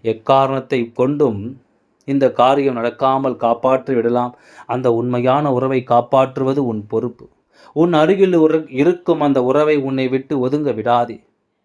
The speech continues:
உன்னுடைய சில குணங்கள் அந்த உறவுக்கு வருத்தங்களை கொடுப்பதாக இருக்கிறது. அந்த குணங்களை நீ மாற்றிக்கொண்டாலே நல்ல உறவு உன் அருகில் எப்போதும் இருக்கும்.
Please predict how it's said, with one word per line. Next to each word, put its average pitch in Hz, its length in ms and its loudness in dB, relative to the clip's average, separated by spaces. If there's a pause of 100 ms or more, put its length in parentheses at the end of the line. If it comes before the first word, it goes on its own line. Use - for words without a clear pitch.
(240)
உன்னுடைய 143 460 0
சில 131 260 0
குணங்கள் 151 760 0 (840)
அந்த 175 320 2
உறவுக்கு 180 680 2
வருத்தங்களை 180 500 0
கொடுப்பதாக 165 640 2
இருக்கிறது. 131 560 -6 (320)
அந்த 147 260 2
குணங்களை 170 480 4
நீ 156 140 -2
மாற்றிக்கொண்டாலே 156 960 0
நல்ல 165 360 2
உறவு 175 320 2
உன் 156 160 -2
அருகில் 160 340 0
எப்போதும் 156 540 -2
இருக்கும். 139 420 -2